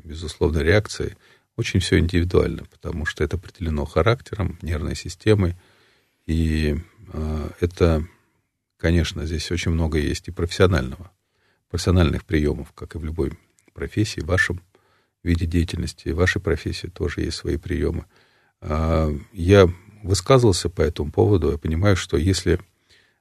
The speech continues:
а, например, хирурга, а,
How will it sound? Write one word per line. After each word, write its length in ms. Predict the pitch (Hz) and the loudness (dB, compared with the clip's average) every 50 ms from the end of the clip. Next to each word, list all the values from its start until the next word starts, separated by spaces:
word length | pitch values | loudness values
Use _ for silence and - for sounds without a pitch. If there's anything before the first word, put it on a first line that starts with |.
| _ - | _ -6
а, 200 | - 87 82 82 | -4 -2 0 0
например, 440 | 82 85 82 - 82 80 82 80 80 | 0 0 0 0 0 0 0 0 -2
хирурга, 640 | - - - 92 90 87 82 82 85 85 78 71 71 - - _ - - - | -2 2 2 4 4 4 2 2 2 2 2 2 0 -6 -12 _ -20 -16 -12
а, 760 | 76 73 73 73 73 73 76 76 76 73 71 71 69 69 | -8 -8 -6 -6 -6 -6 -6 -6 -6 -8 -8 -8 -10 -10